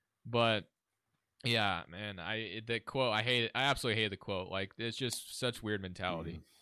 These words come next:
Speaker 2: Yeah, I completely agree. And then did you see what he posted the next day?
Speaker 1: <laughs> No, what he, I don't think I did.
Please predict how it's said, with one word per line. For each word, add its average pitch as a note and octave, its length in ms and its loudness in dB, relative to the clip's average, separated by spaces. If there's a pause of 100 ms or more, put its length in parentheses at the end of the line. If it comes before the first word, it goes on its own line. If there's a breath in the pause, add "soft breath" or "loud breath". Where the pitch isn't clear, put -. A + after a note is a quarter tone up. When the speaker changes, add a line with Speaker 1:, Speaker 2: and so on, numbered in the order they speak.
(840 soft breath)
Speaker 2:
Yeah, G#2+ 160 10
I G#2 40 6
completely A2 420 4
agree. G#2+ 260 6
And G#2+ 120 4
then A2 120 6
did G#2 160 4
you A2 60 4
see A2+ 240 6
what A2 320 4 (380)
he G#2 120 2
posted G#2 480 0
the F#2 80 -2
next F#2+ 380 -2
day? G#2+ 300 6 (260)
Speaker 1:
<laughs> D#3+ 240 -2
No, E3 160 4
what E3+ 180 2
he, D#3 200 -2
I B2+ 160 2
don't B2+ 200 -2
think B2 140 -4
I G#2+ 100 0
did. G#2 280 -4